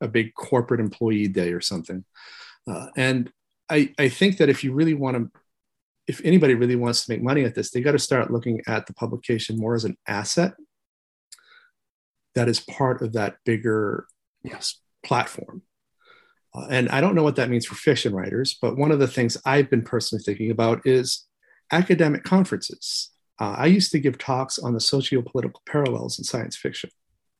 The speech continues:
Speaker 1: I'd love to do that again with what I know now, 'cause I
Speaker 2: Yeah.
Speaker 1: know a lot more now. And there are people who can get, who get paid to do stuff like that. They get flown out to, to places. Uh,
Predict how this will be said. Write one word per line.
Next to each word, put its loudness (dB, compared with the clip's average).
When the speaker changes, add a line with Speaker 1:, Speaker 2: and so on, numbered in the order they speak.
Speaker 1:
I'd 4
love 6
to 2
do 4
that 4
again -2
with -4
what 0
I -2
know -6
now, -4
'cause 2
I 6
Speaker 2:
Yeah. 6
Speaker 1:
know 6
a 4
lot 2
more -2
now. -2
And 0
there 6
are 4
people 4
who 2
can 2
get, -2
who -2
get -2
paid 2
to -4
do 0
stuff -4
like -4
that. -4
They -4
get -4
flown -4
out -8
to, -6
to -6
places. -4
Uh, -12